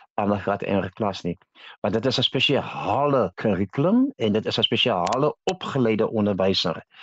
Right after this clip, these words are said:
wat jy in so 'n klas moet plaas. En op hierdie stadium het ons nog nie genoegsame onderwysers opgelei wat spesifiek opgelei is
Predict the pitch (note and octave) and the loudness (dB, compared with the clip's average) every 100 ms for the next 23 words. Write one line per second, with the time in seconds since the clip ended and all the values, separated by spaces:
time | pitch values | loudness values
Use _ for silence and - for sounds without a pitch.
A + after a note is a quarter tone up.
0 | - - F#2+ G#2 G2+ G#2+ A2 G2+ - A2+ | -20 -6 -2 0 2 2 2 0 2 2
1 | A2 - G2+ - F#2+ - A#2+ F2 E2 - | 0 0 -2 -2 -4 -2 0 0 -2 -6
2 | _ _ - - - B2+ A#2+ F#2+ D3+ E3+ | _ _ -20 -20 -2 0 2 2 4 2
3 | - B2+ G#2+ F#2+ F#2 - - - A#2 A#2+ | 2 0 0 0 0 -4 -8 -4 -2 0
4 | G#2 G#2 A#2+ A#2 A#2 G2+ G2+ - G2+ G2 | 0 0 0 0 2 2 2 0 0 2
5 | F#2+ - G2+ G2+ F2+ F#2 - D3+ - C3+ | 0 0 2 2 2 0 0 -2 -2 0
6 | F#2+ F2+ - - - - - F#2+ A2 - | 2 0 -2 -10 -20 -14 -4 -2 -2 -2
7 | A2+ - G2+ - - - C#4 G#3+ - C3+ | 0 2 0 -4 -10 -6 -4 -4 -4 -6
8 | - A#2+ G2 F#2 F2+ - | -2 0 2 2 0 -4